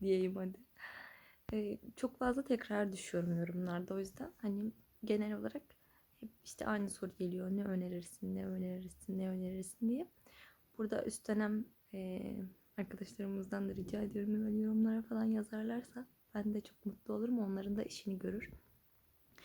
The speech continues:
Benim en büyük önerim, ee, birincisi, ee, kesinlikle anatomiyi videolardan hani öğrenmeye çalışın. Şu an zaten hocalar ders kaydı olarak atıyordur. Gerçi bizim,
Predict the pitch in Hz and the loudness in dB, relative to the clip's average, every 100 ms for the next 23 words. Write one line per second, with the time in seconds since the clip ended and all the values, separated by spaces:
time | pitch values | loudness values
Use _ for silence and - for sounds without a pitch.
0 | - - - 370 381 302 330 240 - _ | -18 -20 -2 6 6 6 4 4 0 _
1 | - 277 226 190 233 - _ - - - | 4 8 8 6 0 -4 _ -20 -14 -6
2 | 214 208 208 208 214 - - _ _ _ | -4 -2 -4 -2 -4 -8 -14 _ _ _
3 | _ _ _ - - - 277 330 349 - | _ _ _ -20 -14 0 4 8 6 6
4 | - - 320 - - - _ _ - 202 | -4 -4 -4 -8 -20 -20 _ _ -6 -4
5 | - - 233 _ _ _ _ _ _ - | -4 -10 -16 _ _ _ _ _ _ -20
6 | - _ _ _ _ _ _ - 277 349 | -20 _ _ _ _ _ _ 0 2 4
7 | 370 - 269 262 262 269 262 311 311 269 | 2 4 6 6 6 4 4 4 4 6
8 | 226 190 175 175 180 175 - 190 185 180 | 6 6 4 2 -2 -6 -4 -2 0 0
9 | 180 175 180 185 190 185 - 214 240 247 | 0 -2 -2 -6 -10 -10 -8 -4 0 2
10 | 262 254 254 233 233 226 226 233 226 - | 2 2 2 4 4 2 4 2 0 -2
11 | 214 202 - _ _ - - 233 - 208 | -2 -2 -4 _ _ -20 2 2 4 2
12 | 233 247 240 214 180 - 208 214 208 208 | 2 0 -2 0 0 4 2 4 4 6
13 | 220 | 8